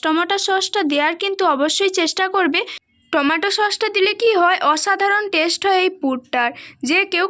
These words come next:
খালি মুখেও এই পুরটা খেয়ে নিতে পারবে। তো এখন আমি আবারও একটু নাড়াচাড়া করে নিচ্ছি। আর এখন দিয়ে দিচ্ছি কুচনো ধনেপাতা। শীতকালে যেন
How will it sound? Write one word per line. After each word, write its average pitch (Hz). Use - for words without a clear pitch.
খালি 302
মুখেও 381
এই 339
পুরটা 311
খেয়ে 269
নিতে 247
পারবে। 240
তো 359
এখন 339
আমি 403
আবারও 311
একটু 381
নাড়াচাড়া 302
করে 403
নিচ্ছি। 392
আর 311
এখন 277
দিয়ে 302
দিচ্ছি 381
কুচনো 320
ধনেপাতা। 247
শীতকালে 381
যেন 415